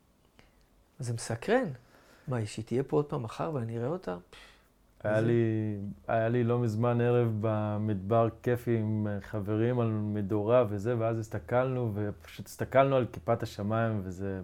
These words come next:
Speaker 2: במדבר, כוכבים וזה. ואז אני אומר, "אתם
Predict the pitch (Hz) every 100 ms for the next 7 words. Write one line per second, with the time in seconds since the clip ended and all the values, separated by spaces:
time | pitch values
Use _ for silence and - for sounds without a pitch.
0 | 90 85 92 80 110 110 107 98 - _
1 | _ - - - 92 104 101 113 107 92
2 | 90 107 - - - - - - - -
3 | - - - 107 156 160 131 - 143 139
4 | 143 175 214 185 - - _ _ - 143
5 | - - 123 123 113